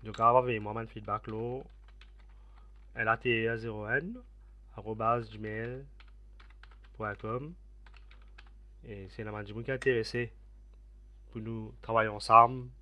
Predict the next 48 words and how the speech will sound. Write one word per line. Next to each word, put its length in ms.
nous 60
faire 180
une 100
modification, 580
nous, 140
on 60
va 80
ajouter 280
un 80
mot, 420
c'est 80
normal, 160
du 80
monde 80
qui 80
connaît 240
comment 180
faire, 160
parce 140
que 40
moi, 60
pas 80
un 60
programmeur, 580
moi, 180
hein, 120
moi, 200
un 80
professeur, 640
moi, 160
c'est 180
essayer. 480
Nous, 120
on 60
va 120
faire 100
un 60
bon 120
travail, 440
nous, 40
on 40
va 100
faire 80
un 40
bon 160
affaire, 200
nous 60
servir, 380